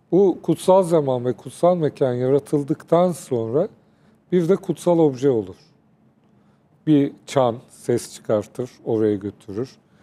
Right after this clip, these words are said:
Bir sopa, işte bir asa, vurduğun an kapı açar. Bunlar kutsal objelerdir. Ha, bugün kiliselerde masa üstünde falan olan. Bunu bir şeye de benzetmek mümkün.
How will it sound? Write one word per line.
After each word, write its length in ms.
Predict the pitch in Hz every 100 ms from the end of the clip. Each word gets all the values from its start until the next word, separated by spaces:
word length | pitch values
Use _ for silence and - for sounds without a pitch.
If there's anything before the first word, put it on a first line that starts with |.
| _ _
Bir 60 | 135
sopa, 560 | - 143 127 127 107 131 _ _ _ _ _ _ _ _ _
işte 260 | - 131
bir 320 | 113 156 123 117
asa, 400 | 107 - 110 123 - _ _
vurduğun 420 | 127 120 110 117 113
an 160 | 107 117 - _ _ _ -
kapı 280 | 123 -
açar. 540 | 127 107 - 113 139 _ _ _ _ _ _ _ _ _ _
Bunlar 340 | 139 170 196 196
kutsal 380 | 165 - 180
objelerdir. 800 | 165 139 131 143 131 120 101 107 -
Ha, 140 | 127
bugün 220 | 113 117 113
kiliselerde 760 | - 107 - 117 107 107 104
masa 320 | 107 107 -
üstünde 440 | 104 - - 107 127
falan 340 | 123 113 113
olan. 240 | 104 98 87 _ _ _ _ _ _ _
Bunu 240 | 156 196 196
bir 200 | 202 196
şeye 300 | - 190 190
de 140 | 180
benzetmek 680 | 147 127 117 113 - 110 -
mümkün. 380 | 107 101 -